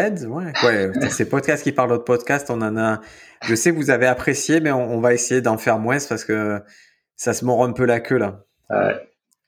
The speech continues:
Speaker 1: Et ça nous amène au, au truc un peu suivant, c'est que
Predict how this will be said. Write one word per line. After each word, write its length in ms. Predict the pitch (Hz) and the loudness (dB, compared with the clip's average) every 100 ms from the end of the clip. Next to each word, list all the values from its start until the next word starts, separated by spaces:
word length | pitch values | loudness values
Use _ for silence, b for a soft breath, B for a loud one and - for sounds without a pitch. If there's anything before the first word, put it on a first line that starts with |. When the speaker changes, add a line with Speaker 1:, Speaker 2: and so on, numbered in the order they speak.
| _ | _
Speaker 1:
Et 80 | 107 | -4
ça 180 | 107 127 | 0 2
nous 160 | 123 131 | 2 0
amène 260 | 135 147 | 2 2
au, 320 | 127 110 104 | 0 0 2
au 60 | 110 | 0
truc 300 | 110 - 139 | -2 -6 -2
un 80 | 117 | -2
peu 160 | 107 120 | -2 -4
suivant, 420 | - 117 120 165 | -2 0 0 0
c'est 200 | - 120 | -2 -2
que 560 | 113 110 107 107 107 | 2 2 2 -2 -4